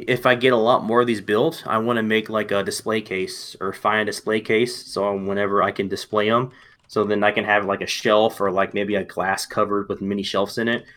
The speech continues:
that you can open up and look at it, and I can be like, "Yeah, I hand painted that one. I ha-, I hand did that one. Yeah, I did that one myself, blah, blah." So that way they know that I did it myself, and I can, you know,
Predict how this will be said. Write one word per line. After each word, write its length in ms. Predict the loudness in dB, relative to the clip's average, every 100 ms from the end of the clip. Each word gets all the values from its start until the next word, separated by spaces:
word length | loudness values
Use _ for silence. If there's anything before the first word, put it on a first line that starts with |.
| _ -2
that 60 |
you 100 | 0
can 120 | 2 4
open 300 | 4 4 4
up 180 | 4
and 100 | 2
look 200 | 0 2 2
at 140 | 2
it, 120 | 0
and 140 | -2 -4
I 40 |
can 100 | -2
be 80 | -2
like, 160 | 0 4
"Yeah, 240 | 4 6
I 80 | 4
hand 260 | 2 -2 -2
painted 280 | -2 0
that 180 | 0 0
one. 160 | -2 -6
I 80 | -6
ha-, 180 | -6 -6
I 80 | -6
hand 320 | -2 -4 -2
did 200 | -2 0
that 220 | 0 0
one. 400 | -2 -2 -2 -6 -12 _ _ _ -4
Yeah, 200 | 0 2
I 20 |
did 160 | 2 4
that 120 | 4
one 100 | 2
myself, 600 | 0 -2 0 2 0 -2
blah, 140 | -8 -4
blah." 260 | 0 0
So 120 | 2 2
that 100 | 4
way 80 | 4
they 120 | 4
know 280 | 4 2 2
that 80 | 0
I 40 |
did 160 | 0 -2
it 40 |
myself, 440 | -2 -4 -2 -2 -4
and 80 |
I 60 | -6
can, 180 | -6 -10
you 100 | -8
know, 180 | -10